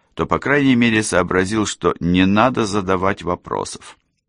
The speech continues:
Наверное, другие тоже кое-что заметили. Детективы вообще очень наблюдательны, и размовка сладкой парочки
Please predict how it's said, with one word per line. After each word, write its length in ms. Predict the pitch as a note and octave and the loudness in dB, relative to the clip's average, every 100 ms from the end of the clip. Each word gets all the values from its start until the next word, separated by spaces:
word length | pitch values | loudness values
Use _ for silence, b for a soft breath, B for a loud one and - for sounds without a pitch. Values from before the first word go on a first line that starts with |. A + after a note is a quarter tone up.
| _ _ _ _ _ _ _ _ _ | _ _ _ _ _ _ _ _ _
Наверное, 540 | - D2+ G#2+ D#3 D#3+ D3 | -8 -4 0 0 0 0
другие 480 | A#2 A#2 A2 D#3 D3+ | 0 -2 0 -2 -2
тоже 540 | - F#2 E2 C#2+ D2+ | 2 2 2 0 -6
кое-что 580 | - D#2 C#2+ C2 - B1 | -4 -2 -2 -4 -8 -8
заметили. 680 | B1 G#1+ G1+ - - - - _ _ _ _ b b b | -8 -8 -10 -12 -12 -14 -20 _ _ _ _ b b b
Детективы 640 | F2 F2 F#2 - B2 A#2+ | -4 0 -2 2 2 4
вообще 400 | A#2 A2+ - A2+ | 4 2 0 -2
очень 480 | - - A#2 A2 C3+ | 0 2 2 0 -2
наблюдательны, 1000 | C3+ A2 G#2+ E2+ C2 G#1 G#1+ G1+ G1+ - b b b | 0 0 -2 0 -2 -2 -8 -8 -10 -12 b b b
и 100 | D2+ | 0
размовка 600 | F#2 F#2+ F#2 G#2+ G2 - | 4 4 4 2 2 0
сладкой 520 | F2+ F2+ F2+ - F#2+ F2+ | -2 2 0 0 -2 -2
парочки 680 | - C3+ A#2+ - - A2+ | 2 0 0 -6 -2 -2